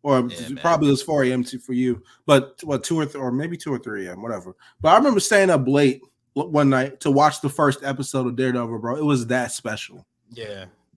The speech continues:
Speaker 2: that shit is amazing, bro.
Speaker 1: And,
Speaker 2: Like
Speaker 1: and mind you, that was r-, that was right after Avengers came out. You know what I'm saying? Like,
Speaker 2: Oh, yeah.
Speaker 1: the, the
Speaker 2: Yeah,
Speaker 1: hype was
Speaker 2: everybody's
Speaker 1: up, the hype was at all-time highs and shit.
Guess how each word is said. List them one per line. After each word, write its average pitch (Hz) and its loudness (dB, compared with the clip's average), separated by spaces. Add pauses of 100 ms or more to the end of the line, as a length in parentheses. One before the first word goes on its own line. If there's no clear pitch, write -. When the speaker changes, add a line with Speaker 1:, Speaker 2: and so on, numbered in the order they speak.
(160)
Speaker 2:
that 123 -16
shit 135 -12
is 104 -18
amazing, 95 -18
bro. 95 -18
Speaker 1:
And, 139 0
Speaker 2:
Like - -16
Speaker 1:
and 139 2
mind 170 4
you, 135 -2
that 147 2
was 170 2
r-, 147 -10
that 151 4
was 151 0
right 160 4
after 156 2
Avengers 143 2
came 170 0
out. 180 0 (100)
You 147 -4
know 151 2
what 147 4
I'm 151 0
saying? 160 -2 (100)
Like, 135 2 (640)
Speaker 2:
Oh, - -18
yeah. 82 -20 (720)
Speaker 1:
the, 139 2
the 139 6
Speaker 2:
Yeah, 139 6
Speaker 1:
hype 175 6
was 165 4
Speaker 2:
everybody's 156 -4 (460)
Speaker 1:
up, - -10 (400)
the 143 2
hype 180 6
was 156 2
at 135 2
all-time 151 2
highs 165 2
and 165 -4
shit. 185 -2